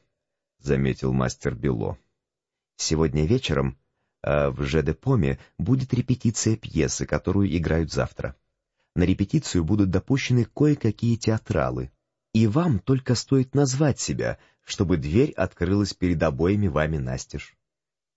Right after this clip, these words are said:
Кроме того, я скажу два словечка сеньору Ироду, он мой закадычный друг и ни в чём мне не откажет. Но, насколько я могу судить,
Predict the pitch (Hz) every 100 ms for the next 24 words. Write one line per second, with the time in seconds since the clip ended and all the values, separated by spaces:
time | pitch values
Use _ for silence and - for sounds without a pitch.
0 | _ 98 87 87 92 90 127 104 _ _
1 | - 71 87 101 - 98 92 98 87 104
2 | 95 104 113 117 - - 80 80 73 73
3 | 76 - 143 92 69 69 - _ - 92
4 | 80 82 78 82 85 87 - 117 151 190
5 | 120 120 - 147 123 113 104 92 - 67
6 | 69 - _ _ _ _ _ _ _ -
7 | 80 87 90 - 95 87 - 85 82 82
8 | 80 - 101 156 139